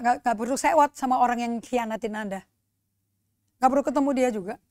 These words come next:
Ini peperangan nanti milik Tuhan. Nanti Anda nonton orang itu diserang Tuhan. Karena Tuhan nggak mau biji matanya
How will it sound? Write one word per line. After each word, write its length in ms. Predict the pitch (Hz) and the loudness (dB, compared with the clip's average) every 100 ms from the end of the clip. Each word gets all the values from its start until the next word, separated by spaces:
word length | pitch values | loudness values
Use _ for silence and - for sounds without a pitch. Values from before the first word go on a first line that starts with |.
| _ _ _ _ _ _ _ _ _ _ _ _ | _ _ _ _ _ _ _ _ _ _ _ _
Ini 200 | 269 277 | 0 0
peperangan 520 | - 247 262 254 247 262 | -2 -6 -2 -2 -2 -6
nanti 180 | 233 247 | -4 -2
milik 280 | 240 233 233 | 0 0 -2
Tuhan. 240 | 208 180 - _ _ _ _ _ _ | -10 -12 -18 _ _ _ _ _ _
Nanti 140 | 240 277 | -2 0
Anda 240 | 262 262 | 2 2
nonton 320 | 254 254 226 277 | 2 -2 -2 -4
orang 200 | 240 240 | -4 -4
itu 200 | 254 214 | -4 -4
diserang 480 | 220 196 - 196 202 | -4 -4 -8 -10 -10
Tuhan. 240 | 220 185 160 _ _ _ _ _ _ _ _ _ _ _ _ _ _ _ - - - _ _ _ - | -10 -12 -14 _ _ _ _ _ _ _ _ _ _ _ _ _ _ _ -20 -20 -20 _ _ _ -4
Karena 200 | 220 277 | 0 2
Tuhan 240 | 294 302 254 | 4 4 4
nggak 140 | 247 | 0
mau 200 | 294 294 | 4 4
biji 280 | 185 196 175 233 | 4 0 0 -2
matanya 560 | 247 254 294 240 190 | -2 0 0 0 -8